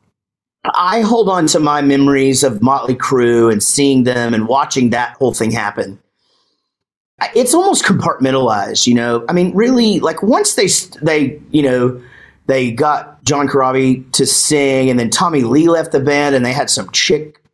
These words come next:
playing drums who, like, I don't, I don't even know her name, you know what I mean? Like, it was, it just started to feel very gross, if that makes sense. Like, it just felt like,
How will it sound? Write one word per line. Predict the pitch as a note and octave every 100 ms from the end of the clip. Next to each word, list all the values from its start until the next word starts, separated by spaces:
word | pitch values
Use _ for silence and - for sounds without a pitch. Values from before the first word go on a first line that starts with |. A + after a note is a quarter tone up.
| A#2+
playing | D3 C#3 C3+ C3
drums | A#2+ C#3 C#3 C#3 B2+
who, | C3 A#2+ A2 -
like, | A#2+ B2 A#2 - -
I | C#3
don't, | F3+ D#3 A#2+
I | E3
don't | F3
even | C#3+ C3 B2+ B2
know | B2+ C#3 C#3
her | B2+ A2+
name, | G#2 C#3 C3 G#2
you | G#2
know | C#3
what |
I | D3
mean? | C#3+
Like, | C#3 -
it | D#3+
was, | F3 C#3 - _ _ _ _ _ _ _ _
it | - F#3+
just | C#4+ D#4 - - _ _ -
started | - G3 G3+ D#3+
to | C#3
feel | - D3+ C3
very | C3+ D3+ D#3+ D#3 D#3 D3 C3+ - - _ _ _ _ _ _ _ _ _ -
gross, | A#2+ C#3 B2 G#2 - - - - _ _ _ _ -
if | A#2+
that | B2+
makes | A#2 G#2+ -
sense. | G#2 F#2+ -
Like, | C3 -
it | C3+ B2+
just | D#3 F3+
felt | - D#3
like, | D3+ C#3+ - -